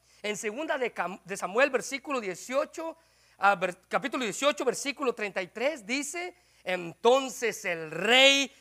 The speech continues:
se turbó y subió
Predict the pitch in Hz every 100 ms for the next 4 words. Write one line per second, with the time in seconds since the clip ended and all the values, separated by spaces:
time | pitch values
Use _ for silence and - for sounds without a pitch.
0 | _ - - 240 - 220 185 170 185 240
1 | 202 185 190 _ _ _ _ 247 240 -
2 | 202 175 196 294 349 339